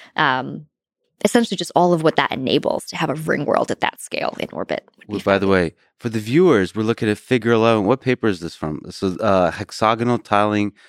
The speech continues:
Speaker 2: of a torus generated in, in Mathematica, referencing code and approach from two citations. So we're
Speaker 1: Yeah.
Speaker 2: looking at a tiled donut, and I'm now
Speaker 1: Exactly.
Speaker 2: hungry. So this is
Speaker 1: <laughs>
Speaker 2: the, is this,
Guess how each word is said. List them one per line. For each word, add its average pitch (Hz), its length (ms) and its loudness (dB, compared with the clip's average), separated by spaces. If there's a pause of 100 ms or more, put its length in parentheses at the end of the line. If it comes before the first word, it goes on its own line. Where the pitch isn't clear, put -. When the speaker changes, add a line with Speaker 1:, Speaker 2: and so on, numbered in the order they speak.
(260)
Speaker 2:
of 85 120 -10
a 85 60 -6
torus 107 560 -2
generated 101 540 0
in, 90 200 -6 (140)
in 95 120 -4
Mathematica, 92 800 2
referencing 90 600 0
code 92 400 2 (480)
and 87 100 -12
approach 92 460 0
from 87 600 0
two 101 140 -4
citations. 87 760 -2 (160)
So 95 120 0
we're 98 100 4
Speaker 1:
Yeah. 98 60 4
Speaker 2:
looking 107 300 4
at 90 80 4
a 82 60 2
tiled 87 600 -2
donut, 85 380 2 (260)
and 85 120 0
I'm 82 140 0
now 85 160 2
Speaker 1:
Exactly. 82 160 -4
Speaker 2:
hungry. 73 320 -4 (280)
So - 80 2
this 101 220 4
is 104 140 0
Speaker 1:
<laughs> 98 60 2
Speaker 2:
the, 95 280 6
is 90 100 -4
this, 98 220 -2